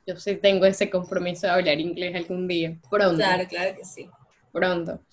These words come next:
Speaker 1: Sofi, sé que tienes otro emprendimiento.
Speaker 2: Sí.
Speaker 1: Eres, eres la, la mujer emprendedora del dos mil veinte. Cuéntanos.
Speaker 2: <laughs> Bueno, tengo,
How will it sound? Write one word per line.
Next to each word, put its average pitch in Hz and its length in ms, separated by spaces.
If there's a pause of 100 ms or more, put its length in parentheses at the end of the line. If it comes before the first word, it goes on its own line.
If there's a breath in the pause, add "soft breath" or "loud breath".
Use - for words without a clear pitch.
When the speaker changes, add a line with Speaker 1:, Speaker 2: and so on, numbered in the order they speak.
(380 loud breath)
Speaker 1:
Sofi, 240 680
sé 254 180
que 302 120
tienes 302 280
otro 285 200
emprendimiento. 185 840 (360)
Speaker 2:
Sí. - 300 (140)
Speaker 1:
Eres, 247 440 (160)
eres 254 240
la, 269 380
la 240 140
mujer 233 720
emprendedora 214 840
del 202 220
dos 185 140
mil 185 180
veinte. 170 580 (360)
Cuéntanos. 185 440
Speaker 2:
<laughs> 359 100 (1200 loud breath)
Bueno, 170 280
tengo, 240 320